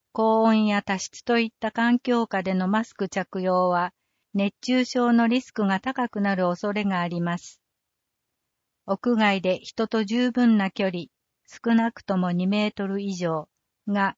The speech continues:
確保できる場合には、マスクを外すようにしましょう。身体的な距離を保つ。人との間隔はできるだけ二メートル、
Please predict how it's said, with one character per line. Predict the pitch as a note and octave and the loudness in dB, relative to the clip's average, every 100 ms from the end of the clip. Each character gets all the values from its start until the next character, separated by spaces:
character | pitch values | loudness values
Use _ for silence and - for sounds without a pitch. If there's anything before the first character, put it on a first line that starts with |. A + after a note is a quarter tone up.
| - | -6
確 | A#3 A#3 G#3 | -6 -2 -2
保 | G3 | -2
で | F#3+ G3 | -2 -4
き | B3 A#3 | -2 0
る | G#3 | 0
場 | F#3+ F#3+ | 2 2
合 | G3 G3 | 2 0
に | G3 F#3 | 0 0
は、 | F3 E3 - _ _ _ | 0 -2 -6 _ _ _
マ | G3+ G#3+ | -2 0
ス | - | -2
ク | - F#3+ | -4 0
を | F3+ | 2
外 | D#3+ F#3 A3 | 0 -4 -4
す | - B3 | -2 0
よ | A#3+ A3 | 2 4
う | |
に | G3+ F3+ | 2 0
し | - | -4
ま | F3+ F#3 | -4 -4
し | - G3 | -4 -2
ょ | F3 E3 D#3+ _ _ _ _ _ _ _ _ _ _ _ _ _ _ _ _ | -2 -2 -6 _ _ _ _ _ _ _ _ _ _ _ _ _ _ _ _
う。 | - | -6
身 | B3+ C4+ C4 | 2 4 4
体 | C4 B3+ | 2 2
的 | B3+ B3 | 0 0
な | B3 A#3+ | 2 2
距 | A#3+ B3+ | 2 2
離 | A#3 G3+ | 2 2
を | F3 | 0
保 | F3+ F#3+ F#3+ | -4 -4 -4
つ。 | - - _ _ _ _ _ _ _ _ _ _ _ _ | -6 -18 _ _ _ _ _ _ _ _ _ _ _ _
人 | - C4 C4 | -2 0 2
と | C#4 | 4
の | A#3+ - | 4 2
間 | G3 G3+ G3+ | 0 0 -2
隔 | G3+ - | -4 0
は | G3 F#3+ | 0 0
で | F#3 | -2
き | - B3 | -2 0
る | A#3+ | 2
だ | A#3+ | 0
け | A#3 G#3+ | 0 2
二 | G#3+ | 2
メ | A3+ A#3+ | 4 4
ー | A3 | 2
ト | F3 | -2
ル、 | E3 D#3 | -2 -4